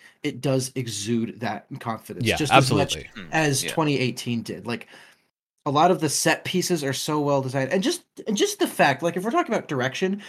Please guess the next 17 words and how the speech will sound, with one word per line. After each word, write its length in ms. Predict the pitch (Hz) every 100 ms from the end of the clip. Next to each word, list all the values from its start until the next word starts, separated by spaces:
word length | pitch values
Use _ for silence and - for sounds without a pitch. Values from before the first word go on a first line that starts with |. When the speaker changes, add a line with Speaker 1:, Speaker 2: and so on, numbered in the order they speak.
| -
Speaker 1:
just 200 | - 233
the 80 | 339
fact 380 | - 180 180 -
that 280 | 160 135 -
God 220 | 147 143
of 100 | 147
War 160 | 151 143
Ragnarok 640 | 123 131 139 135 131 -
and 160 | 127 127
twenty 280 | 143 131 131
eighteen 400 | 131 - 123 123
are 200 | 131 127
able 220 | 135 147
to 100 | 147
keep 360 | 131 - 143 127 - - _
this 260 | 127 139 131
look 240 | 127 131